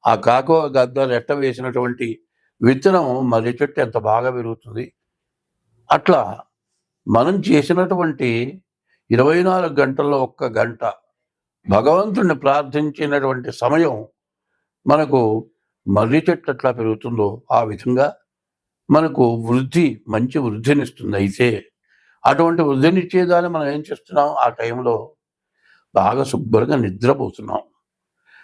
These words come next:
రాత్రి పది గంటల దాకానో, పది గంటల, గంటల దాకానో పనిచేసి రాత్రి నిద్రపోతున్నాం. ఇంత నిద్రపోయి తెల్లవారి సూర్యుడు ఉదయించిన తర్వాత లేస్తావు.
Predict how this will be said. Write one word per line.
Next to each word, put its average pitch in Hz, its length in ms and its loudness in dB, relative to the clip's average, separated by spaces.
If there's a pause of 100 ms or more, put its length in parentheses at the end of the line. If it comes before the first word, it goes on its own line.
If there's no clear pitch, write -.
(160)
రాత్రి 120 340 2
పది 127 220 2
గంటల 143 260 -2
దాకానో, 143 400 2
పది 127 180 0
గంటల, 131 300 -2
గంటల 123 300 -6
దాకానో 120 480 0 (540)
పనిచేసి 123 520 2
రాత్రి 127 480 -2
నిద్రపోతున్నాం. 101 680 -6 (760)
ఇంత 147 260 4
నిద్రపోయి 131 880 2
తెల్లవారి 131 840 0 (380)
సూర్యుడు 160 520 4
ఉదయించిన 139 540 -2
తర్వాత 135 240 2
లేస్తావు. 110 640 -4